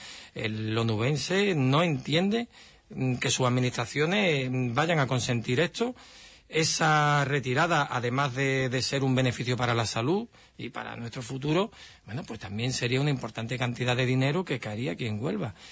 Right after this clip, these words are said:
Eh, la Junta de Andalucía valoró la restauración de la marisma íntegramente en unos dos mil quinientos millones de euros, que los tiene que pagar Fertiberia, que ha sido condenada. Pues esos dos mil quinientos millones de euros se quedarían en Huelva.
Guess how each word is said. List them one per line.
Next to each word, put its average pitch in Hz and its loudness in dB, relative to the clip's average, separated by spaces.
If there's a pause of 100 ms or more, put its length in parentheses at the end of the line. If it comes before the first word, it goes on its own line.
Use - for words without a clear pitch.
(180)
Eh, 101 -10
la 101 -8
Junta 110 -4
de 131 2
Andalucía 131 0
valoró 139 2 (360)
la 113 -4
restauración 104 -4
de 131 2
la 131 4
marisma 156 2 (100)
íntegramente 135 0
en 151 2
unos 123 4
dos 110 2
mil 110 0
quinientos 123 0
millones 131 2
de 110 0
euros, 202 0
que 127 0
los 113 -6
tiene 147 -2
que 143 0
pagar 113 0
Fertiberia, 131 -2
que 127 -2
ha 110 -2
sido 117 -2
condenada. 139 0 (480)
Pues 107 -6
esos 127 0
dos 135 4
mil 135 4
quinientos 143 2
millones 143 2
de 147 4
euros 180 2
se 139 0
quedarían 120 0
en 113 0
Huelva. 147 0